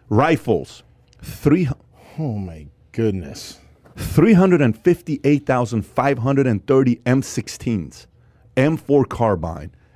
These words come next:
Speaker 1: A K forty-sevens, and sniper rifles. That's three hundred and fifty-eight thousand. There's only seventy-five thousand Taliban, by the way. Three hundred fifty-eight thousand, hundred twenty-six thousand pistols,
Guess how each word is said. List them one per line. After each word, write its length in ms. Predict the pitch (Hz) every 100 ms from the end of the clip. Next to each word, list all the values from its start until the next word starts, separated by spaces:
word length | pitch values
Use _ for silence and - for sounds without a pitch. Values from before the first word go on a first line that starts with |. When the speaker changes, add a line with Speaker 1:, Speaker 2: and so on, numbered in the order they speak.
| _
Speaker 1:
A 140 | 131 151
K 240 | - 156
forty-sevens, 880 | 135 127 113 98 - 90 69 - - _ _ _ _ _ _ -
and 120 | 107
sniper 440 | - 131 131 131
rifles. 600 | 110 104 90 - 57 - _ _ _ _ _ _ -
That's 280 | 156 - -
three 200 | 196 226
hundred 360 | 165 180 202 143
and 120 | 117
fifty-eight 800 | - 175 - 170 - 143 143 -
thousand. 460 | 127 120 95 73 - _
There's 160 | 143 135
only 160 | 262
seventy-five 520 | 180 - 175 151 151 151
thousand 260 | 143 117
Taliban, 340 | 139 135 107 90
by 140 | 82
the 80 | 78
way. 140 | 78 - _ _ _ _ _ _
Three 140 | 175 214
hundred 300 | 202 156 -
fifty-eight 420 | 190 - 156 123
thousand, 360 | 123 120 113
hundred 280 | 107 202 214
twenty-six 480 | - 165 143 151 -
thousand 380 | 143 139 135 120
pistols, 520 | 123 - 98 98